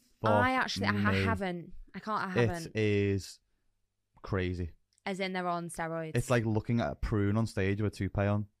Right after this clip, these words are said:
Speaker 2: Honestly, it's fucking disgusting. I think Cal can probably pull up a, a pi-, look at that.
Speaker 1: Okay, so that's where it's not good. Like, I don't, that's not healthy.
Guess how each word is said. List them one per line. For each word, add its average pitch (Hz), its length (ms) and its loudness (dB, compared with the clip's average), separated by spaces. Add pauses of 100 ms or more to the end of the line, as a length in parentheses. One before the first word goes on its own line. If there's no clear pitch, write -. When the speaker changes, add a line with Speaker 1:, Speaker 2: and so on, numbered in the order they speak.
(100)
Speaker 2:
Honestly, 98 320 0
it's 98 180 -2
fucking 104 440 -2
disgusting. 101 460 -4 (100)
I - 680 -20
think 101 140 -6
Cal 90 160 0
can 98 140 -4
probably 98 180 0
pull 101 160 -2
up 95 160 -2
a, 92 220 2 (420)
a - 40 -12
pi-, - 100 -10 (280)
look 117 100 -4
at 127 40 2
that. 147 220 0 (2250)
Speaker 1:
Okay, 254 180 -4
so - 100 -8
that's - 320 0
where 294 160 2
it's 254 140 -6
not 220 240 -2
good. - 180 -4
Like, 208 160 2
I 220 100 2
don't, 240 180 0
that's 226 260 2
not 190 160 -2
healthy. 175 680 -6